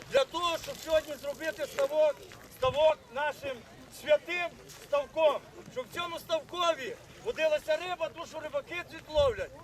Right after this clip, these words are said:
щоб в тому ставкові купалися діти, і щоб в тому ставкові було все те, що має бути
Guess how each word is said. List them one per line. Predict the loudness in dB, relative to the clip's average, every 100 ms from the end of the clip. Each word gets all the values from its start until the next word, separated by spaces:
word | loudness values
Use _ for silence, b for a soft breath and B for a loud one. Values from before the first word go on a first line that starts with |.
| -16 -8
щоб | -6
в |
тому | -2 -2 -2
ставкові | -4 -2 -2 -2 -2 -2 -6
купалися | -2 0 0 -2 -10 -12
діти, | -8 -8 -6 -8 -8 -12 -20 -18 -12
і |
щоб | -6 -4
в |
тому | -2 -2 -4
ставкові | -2 0 2 4 4 4 0 -6 -8 -20 -8
було | -2 -2 0
все | -2
те, | 4 6 6 2 -4 -18 -20 -16 -6
що | 2 6 8 6 0 -10 -6
має | 0 2 2 6 6 6 0 -12 -16 -8
бути | -8 -6 -8